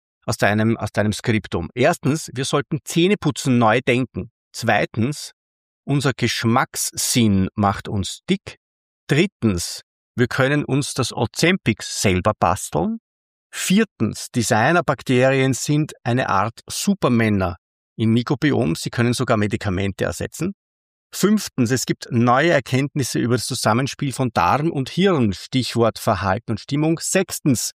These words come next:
es gibt neue Alternativen zum Antibiotikum, die heißen CRISPR.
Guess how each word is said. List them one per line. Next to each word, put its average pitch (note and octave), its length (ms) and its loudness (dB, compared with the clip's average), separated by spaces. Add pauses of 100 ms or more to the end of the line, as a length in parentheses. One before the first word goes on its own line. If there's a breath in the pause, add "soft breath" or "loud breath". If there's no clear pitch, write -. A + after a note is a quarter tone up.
(600)
es B2+ 180 -4
gibt - 340 -4
neue C3+ 480 4
Alternativen C3+ 800 0
zum C3 240 -4
Antibiotikum, A#2 1500 0 (200)
die A2 80 -4
heißen G#2 280 -2
CRISPR. G3 420 -2